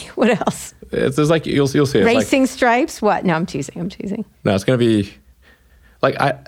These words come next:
Speaker 2: I think this is the kind of thing somebody would wanna buy, even if they don't only buy a pickup truck.
Speaker 1: Right.
Speaker 2: So anyway, so I'm, like, that's personally what I'm most excited about. But like I said, it, it could be just like, okay, I'm, I weirdly like it and other people don't. That's,
Speaker 1: Mm-hmm.
Speaker 2: that's certainly possible. Um,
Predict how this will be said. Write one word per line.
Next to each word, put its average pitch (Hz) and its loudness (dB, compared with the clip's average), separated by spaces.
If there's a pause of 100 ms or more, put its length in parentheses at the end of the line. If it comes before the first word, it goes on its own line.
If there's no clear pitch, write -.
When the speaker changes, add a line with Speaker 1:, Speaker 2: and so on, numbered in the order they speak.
(520)
Speaker 2:
I 117 0
think 160 0
this 160 2
is 135 0
the 117 0
kind 117 2
of 107 0
thing 107 2
somebody 107 2
would 90 -2
wanna 98 2
buy, 101 2
even 95 2
if 95 -2
they 95 2
don't 92 0
only 87 2
buy 90 -4
a 85 -2
pickup - -6
truck. - -14 (240)
Speaker 1:
Right. 170 -4 (100)
Speaker 2:
So - 0
anyway, 123 4
so - 0
I'm, 143 2
like, 139 -2
that's 117 0
personally 117 0
what 101 2
I'm 95 2
most 92 -2
excited 92 -2
about. 92 -2 (520)
But 107 2
like 104 0
I - -10
said, 104 2
it, 95 0
it 123 -2
could 151 0
be 143 2
just - -2
like, 95 0 (100)
okay, 95 0
I'm, 95 0
I 92 0
weirdly 95 2
like 92 -2
it 90 0
and 90 -2
other 87 -2
people 90 -2
don't. 92 -2
That's, 95 2
Speaker 1:
Mm-hmm. 202 0
Speaker 2:
that's 90 -6
certainly 95 -4
possible. 92 -4 (420)
Um, 87 0